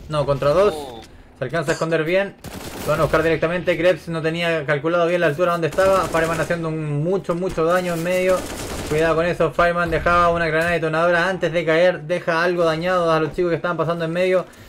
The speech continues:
Speaker 1: Otra detonadora por parte de Tío. ¡Qué buena atrapada de parte de Klaus!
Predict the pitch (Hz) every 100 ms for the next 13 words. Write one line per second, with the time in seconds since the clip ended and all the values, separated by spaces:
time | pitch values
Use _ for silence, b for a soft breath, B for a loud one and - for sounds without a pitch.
0 | B 190 175 151 147 156 175 175 160 170
1 | 175 170 156 190 175 - 143 139 143 143
2 | 147 151 147 135 127 139 135 139 170 196
3 | 196 196 170 165 160 208 196 170 160 160
4 | 185 214 226 220 202 180 170